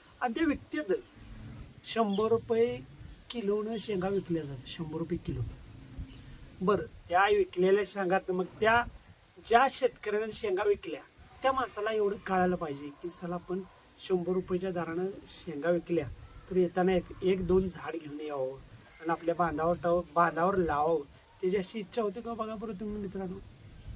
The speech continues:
का? निसर्गानं दिलेला पाडलेला पाऊस आणि त्याचा फायदा तुम्ही घेता आणि मग वड्याला पत्र लावता,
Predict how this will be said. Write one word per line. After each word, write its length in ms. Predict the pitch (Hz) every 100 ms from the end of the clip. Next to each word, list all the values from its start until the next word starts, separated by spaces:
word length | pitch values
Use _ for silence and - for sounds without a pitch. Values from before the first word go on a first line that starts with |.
| - - -
का? 140 | 202 208 - - - -
निसर्गानं 600 | 160 160 180 180 180 185
दिलेला 400 | 175 170 170 175
पाडलेला 480 | 175 170 143 151 170
पाऊस 640 | - 196 196 - - - - - - - - -
आणि 100 | 165
त्याचा 240 | 180 180
फायदा 360 | 180 160 156 170
तुम्ही 260 | 175 170
घेता 360 | 160 131 - 135 - - - - -
आणि 180 | 165 165
मग 200 | 170 170
वड्याला 400 | 175 170 175 180 180 175 - - - -
पत्र 320 | 202 185 175
लावता, 480 | 180 185 160 170 147